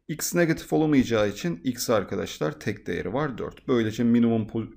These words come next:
maksimum muhabbetine gerek yok. Zaten tek değer var topu topu.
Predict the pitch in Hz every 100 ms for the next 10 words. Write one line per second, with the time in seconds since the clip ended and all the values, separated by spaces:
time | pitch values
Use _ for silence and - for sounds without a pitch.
0 | - - - 107 104 - 107 104 101 101
1 | 101 101 107 98 101 92 82 110 95 -
2 | - 120 - 95 80 69 - - - 87
3 | 82